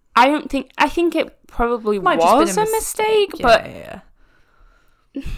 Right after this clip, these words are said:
Speaker 1: I don't know. People do make mistakes with wording.
Speaker 2: Yeah.
Speaker 1: So I'm not gonna, I'm not gonna sit here and be like, "Hmm."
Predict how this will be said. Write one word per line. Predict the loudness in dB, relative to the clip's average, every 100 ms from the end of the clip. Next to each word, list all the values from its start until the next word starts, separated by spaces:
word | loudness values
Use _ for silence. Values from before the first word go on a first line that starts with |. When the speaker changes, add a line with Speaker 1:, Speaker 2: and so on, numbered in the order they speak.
| -6 -2
Speaker 1:
I |
don't | -2 -2
know. | -8 -6
People | -6 -6 -4
do | -4
make | -4 -6
mistakes | -8 -10 -10 -8
with | -10 -10
wording. | -10 -10 -10 -12 -12
Speaker 2:
Yeah. | -8 -8
Speaker 1:
So | -2 2 4
I'm | 4
not | 0 0
gonna, | -2 -2 -2
I'm | -2
not | -2
gonna | -2
sit | -4 -4
here | -4 -6
and |
be | -4
like, | -4 -4 -8 _ _ _ _ _ _ -20 -20 _ -20 -10
"Hmm." | -8 -8 -10 -10 -10